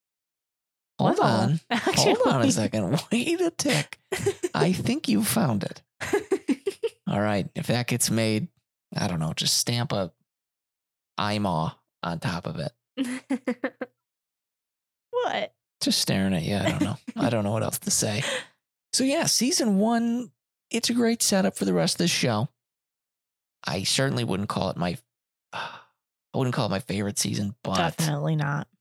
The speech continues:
Speaker 1: But come on. The moments that we share in the beginning that I kinda touched on.
Speaker 2: It is a great
Speaker 1: The
Speaker 2: first
Speaker 1: development.
Speaker 2: season.
Speaker 1: Absolutely. The
Speaker 2: You get
Speaker 1: whole
Speaker 2: a
Speaker 1: Genkai training thing.
Speaker 2: The training, you get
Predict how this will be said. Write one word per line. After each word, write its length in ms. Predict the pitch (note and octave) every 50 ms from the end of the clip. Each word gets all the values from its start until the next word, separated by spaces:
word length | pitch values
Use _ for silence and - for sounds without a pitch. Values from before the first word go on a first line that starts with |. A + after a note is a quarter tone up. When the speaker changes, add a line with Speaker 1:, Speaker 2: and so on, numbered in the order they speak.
| _ _ _ _ _ _ _ _ _ _ _ _ - - A#3 -
Speaker 1:
But 260 | - F3+ D#3 D#3 -
come 280 | - - - E3 D#3+ D#3+
on. 960 | - - - - F3 F3+ F#3 F#3+ F#3+ F#3 F3+ D#3+ B2+ - F3 - D#3+ D#3+ - _ _ _ _ _ _ _ _ _ _ _ _ -
The 100 | - B2+
moments 520 | B2+ C#3 C3+ B2 A#2 C#3 E3+ G#3 G3 - -
that 120 | B2+ -
we 140 | - A2+ G2+
share 500 | E2 - - - - F#2+ F#2+ G#2 G#2+ A#2+
in 120 | C#3 D3+
the 60 | E3 -
beginning 460 | - D2+ D3+ D#3+ D3 - D2 D2 D2
that 120 | - -
I 100 | - A2 A#2
kinda 340 | - - - A#2 A2 A#2 A#2
touched 400 | - - A#2 A2 - - - D3+
on. 320 | D3 D#3 D#3 D#3+ F#3+ F#3
Speaker 2:
It 80 | F#3+ F#3+
is 140 | G#3+ G#3+ G3+
a 80 | G3
great 680 | E3 D#3+ F3+ E3 E3 E3+ F3 F3 F3 F3 - - - - _ -
Speaker 1:
The 60 | D3
Speaker 2:
first 240 | D3 - C3 - G3
Speaker 1:
development. 460 | F#3+ C#3 D3 D#3+ D#3+ - D#3 D#3 D#3 C#3+
Speaker 2:
season. 840 | - - - - F3+ F3 E3+ E3+ E3+ D#3+ E3 C#3 C3 B2+ - C#3+ B2+ _ _ _ _ _ _ _ -
Speaker 1:
Absolutely. 1040 | - B2+ A#2+ - - - C3+ B2+ A2 G#2+ C#3 E3+ C#4+ F4 - G#3+ - D3 - - - _ _ _ _ _ _ -
The 80 | - E3
Speaker 2:
You 40 | -
get 140 | F3+ -
Speaker 1:
whole 100 | E3 D#3
Speaker 2:
a 40 | D#3
Speaker 1:
Genkai 440 | D3 B2 B2 C#3+ - - D3+ C3+ B2
training 500 | - - - B2+ A2+ G#2 A2+ B2+ C#3+ E3
thing. 400 | - - D3+ E3+ F3+ G3+ G#3 G#3 _ _ _ _ _ _ _ _ -
Speaker 2:
The 80 | - D#3+
training, 680 | - - - F#3 F#3 F#3+ G3 G3+ G3+ G#3 G3+ G3 F#3+
you 120 | E3+ E3+ E3
get 340 | - E3 D#3 D#3 D#3 -